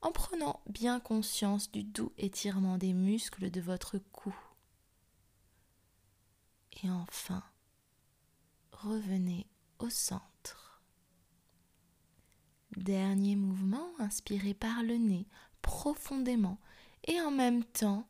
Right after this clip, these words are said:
laissez vos deux épaules monter vers les oreilles. Lorsque vous allez expirer,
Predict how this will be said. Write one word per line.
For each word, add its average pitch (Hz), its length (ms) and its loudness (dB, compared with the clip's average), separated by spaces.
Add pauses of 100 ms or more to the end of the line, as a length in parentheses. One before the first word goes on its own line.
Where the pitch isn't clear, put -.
(380)
laissez 247 380 2
vos 294 180 4
deux 269 480 4
épaules 254 320 6
monter 233 320 4
vers 226 220 4
les 220 240 4
oreilles. 196 600 0 (840)
Lorsque 190 260 0
vous 190 220 2
allez 196 180 2
expirer, 175 560 -2